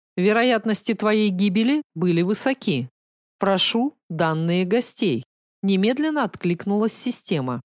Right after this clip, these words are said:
И снова корабль был обо мне невысокого мнения. «Я аналитик-эмпат, Мак», проворчала я. «Ты учитывал это при составлении вероятностей?»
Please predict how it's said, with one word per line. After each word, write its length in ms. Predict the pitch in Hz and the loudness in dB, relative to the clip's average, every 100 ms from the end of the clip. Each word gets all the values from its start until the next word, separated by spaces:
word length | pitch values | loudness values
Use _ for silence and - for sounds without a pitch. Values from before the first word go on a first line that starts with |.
| _ _ _ | _ _ _
И 140 | 190 | -4
снова 480 | 180 - 240 339 330 | -2 -2 0 0 0
корабль 540 | 320 196 170 202 240 233 | 0 0 2 2 0 0
был 260 | 165 185 | 0 0
обо 180 | 196 180 | 0 0
мне 220 | 156 160 | -2 -2
невысокого 720 | 180 185 185 - 147 165 170 | 0 0 -2 -2 -2 0 0
мнения. 580 | 185 170 139 135 127 123 - _ _ _ _ - | 0 -2 -2 -2 -2 -4 -10 _ _ _ _ -8
«Я 300 | 143 160 214 | -4 -2 0
аналитик-эмпат, 1040 | 160 151 180 233 233 - 240 240 147 127 - | 0 0 0 0 -2 0 -2 0 -2 -2 -4
Мак», 380 | 131 123 - - _ - | -4 -4 -6 -20 _ -2
проворчала 680 | 175 175 175 - 220 262 | 0 2 0 -2 -2 0
я. 360 | 277 226 143 123 - _ _ | 0 0 0 -4 -10 _ _
«Ты 160 | - 240 | 0 2
учитывал 600 | 190 - 349 330 202 156 | 2 2 0 2 2 2
это 280 | 165 143 139 | 0 0 -2
при 160 | 127 156 | -4 -4
составлении 680 | - 160 175 185 254 220 165 | -4 -2 0 0 2 2 2
вероятностей?» 880 | 170 196 196 120 131 - 139 123 | 2 2 0 -2 -6 -4 -4 -6